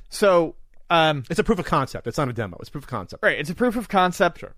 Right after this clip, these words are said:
Speaker 1: and it's not a pre-, I mean, if that's the quality of the game I'm going to see, it doesn't seem to be a particularly good Moon Patrol game.
Speaker 2: I mean, what else can you do with Moon Patrol? Moon Patrol is a simple game where you just jump and you shoot up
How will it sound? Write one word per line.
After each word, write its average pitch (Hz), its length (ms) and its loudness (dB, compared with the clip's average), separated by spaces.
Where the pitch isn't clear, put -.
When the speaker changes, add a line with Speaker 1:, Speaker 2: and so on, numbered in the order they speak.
Speaker 1:
and 170 280 0
it's - 300 -6
not 160 300 0
a 196 80 4
pre-, 185 200 -2
I 180 60 4
mean, 175 120 2
if 156 120 -2
that's 185 280 -2
the 165 80 -4
quality 196 600 4
of 160 100 -2
the 151 100 -4
game 160 260 0
I'm 147 160 -2
going 143 260 0
to 131 60 -6
see, 170 360 0
it 147 160 -12
doesn't 180 320 0
seem 185 260 0
to 160 60 -2
be 180 140 2
a 151 80 2
particularly 170 720 2
good 165 200 2
Moon 170 180 0
Patrol 127 440 -6
game. 117 280 -4
Speaker 2:
I 170 60 -2
mean, 175 200 2
what 170 160 6
else 185 140 2
can - 140 -6
you 151 40 0
do 147 100 0
with 143 100 0
Moon 190 160 0
Patrol? 131 260 -2
Moon 143 120 -4
Patrol 147 200 -4
is 123 60 -4
a 117 40 -6
simple 123 300 -4
game 147 460 0
where 123 180 2
you 117 220 -4
just 120 360 -2
jump 131 360 0
and 120 100 -4
you 113 60 -6
shoot 135 260 -4
up 117 240 -2